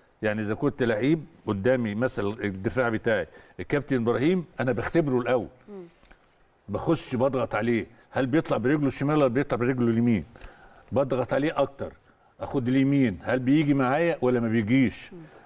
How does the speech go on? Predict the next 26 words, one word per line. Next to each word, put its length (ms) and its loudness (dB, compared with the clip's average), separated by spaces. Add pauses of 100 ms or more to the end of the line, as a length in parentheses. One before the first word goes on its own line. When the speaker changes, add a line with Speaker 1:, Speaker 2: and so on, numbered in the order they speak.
Speaker 1:
بالتالي 500 0
ان 120 2
انا 160 2
اقدر 260 0
ان 120 -4
انا 280 0
اتحرك 520 0
معاه 340 -2
مع 160 -2
سرعه 340 0
الكوره، 380 0 (380)
يعني 180 0
باخد 220 -2
الكوره 420 0
بروح 500 2 (320)
لان 240 0
انا 160 0
اختبرته 640 -2 (260)
لقيته 280 0
بيروح، 480 2
يبقى 200 0
انا 100 0
سرعه 400 2
رد 220 0
الفعل 340 0
بتاعتي 460 0